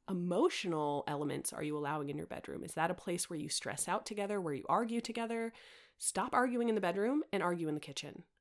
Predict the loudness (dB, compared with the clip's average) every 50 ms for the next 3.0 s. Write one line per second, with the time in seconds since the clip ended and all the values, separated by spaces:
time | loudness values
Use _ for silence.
0 | _ -4 -4 -2 0 0 0 0 0 0 0 -2 -2 -4 -6 -8 -8 -8 -10 -12
1 | _ _ _ _ _ _ -2 0 0 0 2 2 2 0 0 -2 -4 -8 -8 -6
2 | -6 -6 -8 -10 -12 -16 -20 -20 -20 -20 -20 -20 _ _ -6 -2 0 0 0 -2